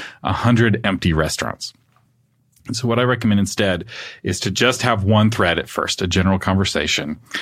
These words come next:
and maybe an opt-, off-topic one. If, if that, so you have general that's, like, on topic and then off topic for, like, memes and jokes or whatever.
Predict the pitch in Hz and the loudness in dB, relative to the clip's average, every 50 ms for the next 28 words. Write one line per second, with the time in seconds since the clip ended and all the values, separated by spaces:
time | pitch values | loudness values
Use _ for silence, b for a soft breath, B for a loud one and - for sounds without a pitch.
0 | B B B B B B - 143 139 143 147 147 151 151 147 139 131 120 120 120 | B B B B B B 4 6 6 6 6 6 6 4 4 4 4 2 0 0
1 | - - - - 117 113 113 117 - - - 110 101 104 - 98 92 - 107 101 | -4 -6 -2 0 2 2 0 0 -4 0 2 2 2 2 0 -4 -4 -2 0 2
2 | 95 92 92 95 98 107 - 240 - - 101 95 - - 95 - - - - 95 | 2 4 4 4 2 0 -4 -10 -8 -6 -6 -6 -4 -8 -8 -8 -8 -4 -2 -2
3 | - - 76 95 101 101 - - 95 92 95 92 92 - 135 135 135 127 123 120 | -2 -2 -4 -4 -4 -4 -2 0 0 0 0 0 2 4 4 6 6 6 4 4
4 | 117 113 98 92 - - 87 - - - 147 151 - 143 120 110 120 113 110 - | 2 0 0 -2 -2 -4 -4 0 2 2 2 2 2 2 0 0 0 -4 -2 -2
5 | 101 92 92 - - 90 87 80 - - 82 78 78 - 78 - - - - - | 0 0 0 0 0 -2 -2 -4 -4 -6 -6 -6 -4 -6 -10 -10 -10 -14 -10 -8
6 | 82 82 85 - - 78 76 71 76 76 78 73 76 73 69 - - - - 71 | -6 -6 -6 -6 -4 -4 -2 -2 -2 -4 -4 -4 -4 -4 -6 -6 -8 -10 -10 -8
7 | 69 - - - - - | -8 -8 -8 -10 -12 -14